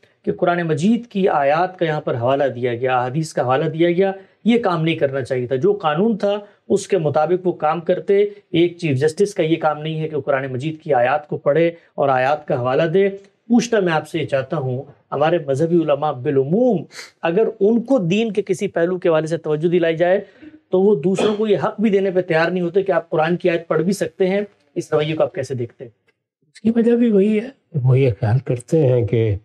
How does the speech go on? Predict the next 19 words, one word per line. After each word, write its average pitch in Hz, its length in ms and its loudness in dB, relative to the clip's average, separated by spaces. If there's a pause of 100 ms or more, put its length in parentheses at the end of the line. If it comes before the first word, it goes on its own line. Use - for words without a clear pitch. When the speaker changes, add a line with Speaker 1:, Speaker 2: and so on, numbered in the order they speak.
(460)
Speaker 2:
कुरान 117 360 2
की 123 180 0
आयत 120 340 0
पढ़ना 107 300 2
भी 131 140 2
हमारा 98 280 0
ही 127 120 2
हक 120 220 0
है, - 100 -20 (1120)
ये 127 140 4
जहनीत 113 540 2
हमारे 107 260 0
यहाँ 120 140 0
मौजूद 113 460 2
है। 131 100 -2 (920)
ये 123 140 2
बिल्कुल 113 380 2
दुरुस्त 143 380 0
है 107 120 2